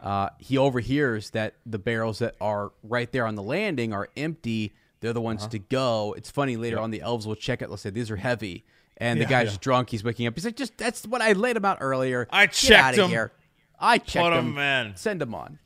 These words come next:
Speaker 1: you know?
Speaker 2: Drunk elves.
Speaker 1: Full of,
Speaker 2: Come
Speaker 1: yeah.
Speaker 2: on.
Speaker 1: So,
Speaker 2: It's fine.
Speaker 1: but, uh, yeah. So, so, so for, uh, let's see here. Bilbo, for some time, though, he had sat and thought about the water gate and wondered if it could be used for an escape.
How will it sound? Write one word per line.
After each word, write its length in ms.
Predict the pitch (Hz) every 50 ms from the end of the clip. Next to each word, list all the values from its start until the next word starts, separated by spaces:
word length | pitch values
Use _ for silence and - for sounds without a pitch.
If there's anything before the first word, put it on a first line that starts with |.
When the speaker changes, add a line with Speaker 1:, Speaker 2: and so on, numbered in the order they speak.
| _
Speaker 1:
you 140 | - 110 113
know? 220 | 110 107 104 104 104 - _
Speaker 2:
Drunk 520 | - - 165 165 165 170 175 170 151 - 156
elves. 720 | 156 156 156 151 147 135 131 123 110 104 - - - -
Speaker 1:
Full 560 | 127 117 117 120 123 117 143 135 135 139 131
of, 60 | 123
Speaker 2:
Come 240 | 117 117 110 107 110
Speaker 1:
yeah. 240 | 120 110 104 95 87
Speaker 2:
on. 80 | 76 76 - _ _ _ _ _ _ _ _ _ _ _ _ _ _ _ _ _
Speaker 1:
So, 440 | _ - 123 117 113 110 107 101 - - -
Speaker 2:
It's 200 | 95 - - -
fine. 680 | - - - - - - 113 120 117 113 110 104 98 95
Speaker 1:
but, 720 | 135 151 147 90 - - _ _ _ - _ - - - 101
uh, 260 | 113 117 117 113 113
yeah. 320 | - 139 143 120 110 82 - - _ - - -
So, 260 | 139 - 165 - 120
so, 360 | 135 131 147 143 131 123 - -
so 160 | - - 143
for, 200 | 120 143 151 -
uh, 260 | - 123 120 117 113 - - _ _ _ _ _ _
let's 180 | 120 123 -
see 100 | - 123
here. 140 | 110 110 101
Bilbo, 420 | 90 - _ 156 156 151 131 123 110
for 120 | - 143
some 220 | 131 - 240 220 175
time, 280 | 180 165 143 123 117
though, 120 | 110 107 101
he 120 | 107 117 110
had 120 | 104 -
sat 260 | - - 165 147 -
and 100 | 127 120
thought 160 | - 131 127
about 180 | 123 113 113 -
the 60 | 107
water 340 | 101 101 110 117 120 120 117
gate 300 | 107 - 117 110 113 104
and 160 | 110 107 104
wondered 240 | 110 143 151 160 135
if 120 | 120 -
it 60 | 117 113
could 180 | - 127 110 107
be 140 | - 113 110
used 440 | 104 98 104 110 113 113 110 107 -
for 160 | - - 104
an 60 | 95
escape. 720 | 95 95 - - - - - - 180 185 175 143 - -